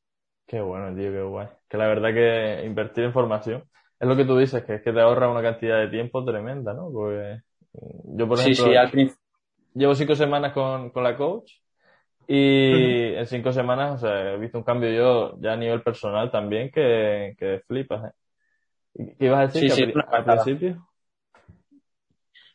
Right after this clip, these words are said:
Speaker 2: Nada, eso, que lo que, lo que es importante es pasar a la acción y hacer cosas nuevas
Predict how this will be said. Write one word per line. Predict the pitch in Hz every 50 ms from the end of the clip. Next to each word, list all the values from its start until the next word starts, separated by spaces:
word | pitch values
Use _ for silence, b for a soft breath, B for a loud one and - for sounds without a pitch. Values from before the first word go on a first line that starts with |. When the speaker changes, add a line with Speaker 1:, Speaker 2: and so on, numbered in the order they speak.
| _
Speaker 2:
Nada, | - 143 147 156 151 156
eso, | 156 - 156 139 135
que | 143 135 135 135 131 131 131
lo | 131 135 135
que, | 147 143 139 127 -
lo | 135 135 135 135
que | 139
es | 143 160
importante | 175 170 165 156 143 139 - 151 160 170 165 - 190 196 202 180 - _
es | 143 147 -
pasar | - - 139 - 143 135
a | 135
la | 127
acción | 123 - _ _ 135 147 160 175 185 165
y | 143 135 127 123 123 123
hacer | 120 - 139 135 139 139 139 135
cosas | - 143 131 139 123 -
nuevas | 131 127 131 139 156 180 214 226 - - _